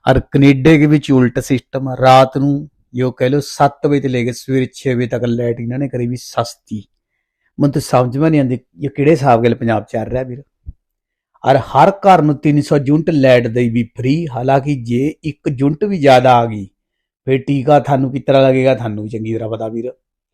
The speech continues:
ਔਰ ਇਸ ਕਰਕੇ ਕਹਿ ਲਓ ਵੀ ਜੋ ਬਿਜਲੀ ਦਾ ਬਿੱਲ ਇਬ ਦੇਣਾ ਪਵੇਗਾ, ਜਿਸ ਕੀ ਲਾਈਟ ਮਾੜੀ ਵੀ ਵੱਧ ਗਈ। ਔਰ ਘਰੇਲੂ ਕੈਟਾਗਰੀ ਮਾ ਸੱਤ ਕਿਲੋਵਾਟ ਔਰ ਵੀਹ ਕਿਲੋਵਾਟ ਕੋਈ ਪੈਸਾ ਨਹੀਂ ਵਧਾਇਆ। ਔਰ ਇਸ ਕੈਟਾਗਰੀ ਮਾ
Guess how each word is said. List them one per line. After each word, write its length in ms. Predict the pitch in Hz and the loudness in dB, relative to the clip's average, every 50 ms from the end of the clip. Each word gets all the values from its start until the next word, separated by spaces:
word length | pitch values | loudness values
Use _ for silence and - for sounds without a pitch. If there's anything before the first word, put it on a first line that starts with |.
| _ _ _ _ _ _ _ - | _ _ _ _ _ _ _ -2
ਔਰ 220 | 117 123 131 127 - _ 160 | 0 0 0 0 -4 _ -6
ਇਸ 200 | 156 147 151 - | -6 -6 -8 -6
ਕਰਕੇ 500 | _ 160 147 147 131 - - 143 139 131 - | _ 0 0 0 0 0 0 0 0 0 -2
ਕਹਿ 120 | - 123 117 | -2 -2 -2
ਲਓ 160 | 120 131 135 | -2 -2 -2
ਵੀ 280 | 131 139 143 139 139 131 | -2 -2 -2 -2 -2 0
ਜੋ 140 | 131 135 131 | -2 -2 -2
ਬਿਜਲੀ 380 | 117 120 123 120 120 120 127 123 | -2 -4 -4 -4 -2 -2 -2 -2
ਦਾ 100 | 127 123 | -2 -2
ਬਿੱਲ 260 | 117 117 120 117 131 139 - _ - | -2 -4 -6 -6 -6 -8 -10 _ -14
ਇਬ 160 | 131 123 131 139 | -12 -12 -12 -12
ਦੇਣਾ 440 | 123 113 - 175 190 185 123 120 123 117 | -16 -16 -14 -12 -12 -10 -8 -8 -8 -6
ਪਵੇਗਾ, 440 | - 117 107 110 113 120 135 143 | -6 -6 -6 -6 -6 -6 -6 -6
ਜਿਸ 280 | 131 120 123 117 110 - | -8 -8 -10 -10 -12 -12
ਕੀ 160 | _ _ 139 | _ _ -10
ਲਾਈਟ 360 | 131 120 120 117 120 117 120 120 | -6 -2 0 2 2 0 0 -4
ਮਾੜੀ 460 | 120 117 117 117 120 131 135 139 143 | -6 -4 -4 -4 -4 -6 -8 -8 -8
ਵੀ 100 | 143 143 | -10 -10
ਵੱਧ 280 | 131 120 117 117 107 104 | -8 -6 -6 -6 -6 -6
ਗਈ। 260 | 113 117 120 127 117 107 _ _ _ _ _ _ _ _ _ _ _ _ _ _ _ _ _ _ _ _ | -10 -14 -14 -16 -18 -20 _ _ _ _ _ _ _ _ _ _ _ _ _ _ _ _ _ _ _ _
ਔਰ 140 | - 135 151 147 - | 0 0 0 0 -2
ਘਰੇਲੂ 420 | - 185 175 156 147 139 147 151 147 | 2 2 4 4 4 2 0 0 2
ਕੈਟਾਗਰੀ 480 | - 147 147 147 147 139 139 147 147 | 2 2 2 2 0 0 2 0 0
ਮਾ 140 | 147 156 151 | 0 0 -2
ਸੱਤ 460 | 147 - - - 135 135 - - - | -6 -6 -2 -2 -2 -2 -2 -8 -14
ਕਿਲੋਵਾਟ 720 | 131 135 143 143 139 139 139 131 127 127 127 123 120 - - _ 127 | -10 -8 -6 -4 -2 -2 -2 2 2 4 4 4 2 0 -6 _ -2
ਔਰ 160 | 127 120 113 | -2 -2 -2
ਵੀਹ 300 | 113 110 123 131 151 156 151 | -6 -4 -4 -4 -4 -4 -6
ਕਿਲੋਵਾਟ 500 | 156 147 135 131 117 123 123 120 120 - | -4 -2 -2 -2 0 0 0 0 0 -4
ਕੋਈ 480 | - _ _ _ _ - 135 127 131 127 | -10 _ _ _ _ -4 -4 -4 -4 -4
ਪੈਸਾ 440 | - - 131 120 110 - 131 123 | -4 0 0 0 0 0 -4 -4
ਨਹੀਂ 120 | 120 123 120 | -4 -4 -6
ਵਧਾਇਆ। 380 | 127 131 147 139 131 131 131 | -6 -6 -4 -2 0 0 -2
ਔਰ 320 | 135 - - 131 127 120 123 | -2 -4 -6 -6 -6 -6 -6
ਇਸ 260 | - 147 127 - _ _ | -8 -14 -16 -18 _ _
ਕੈਟਾਗਰੀ 460 | 139 127 123 127 123 120 117 123 123 | -2 -2 -2 -2 -4 -4 -4 -4 -4
ਮਾ 340 | 120 123 123 123 127 127 123 | -4 -4 -4 -6 -8 -10 -12